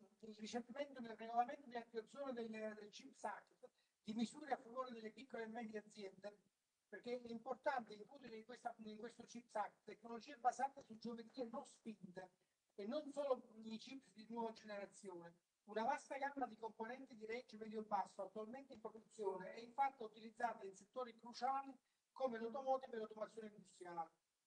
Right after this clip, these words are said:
Queste criticità hanno colpito severamente e maggiormente le piccole e medie aziende italiane e piemontese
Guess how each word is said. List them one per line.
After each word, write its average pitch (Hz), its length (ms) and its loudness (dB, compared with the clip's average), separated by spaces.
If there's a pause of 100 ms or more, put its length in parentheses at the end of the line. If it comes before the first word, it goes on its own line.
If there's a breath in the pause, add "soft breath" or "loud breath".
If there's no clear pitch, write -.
(280)
Queste 196 300 -2
criticità 285 640 4
hanno 226 240 0
colpito 233 380 0
severamente 254 680 2
e - 20 -12
maggiormente 233 560 -4
le 214 120 -4
piccole 214 340 -4
e 208 80 -14 (120)
medie 220 220 -6
aziende 214 300 -8
italiane 220 380 -4
e - 20 -10
piemontese 190 800 -10